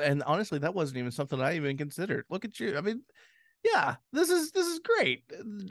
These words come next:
More great ideas of how you could fund necessities in, wi-, you know, wi-,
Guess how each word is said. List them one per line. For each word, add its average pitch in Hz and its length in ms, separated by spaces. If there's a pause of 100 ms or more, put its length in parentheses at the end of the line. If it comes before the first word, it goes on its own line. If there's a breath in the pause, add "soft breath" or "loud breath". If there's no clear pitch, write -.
(200)
More 233 300
great 214 300
ideas 156 520
of 117 120
how 139 360
you 139 220
could 131 260
fund 127 560
necessities 120 880 (680 soft breath)
in, 131 520
wi-, 139 180
you 131 80
know, 120 60
wi-, 123 200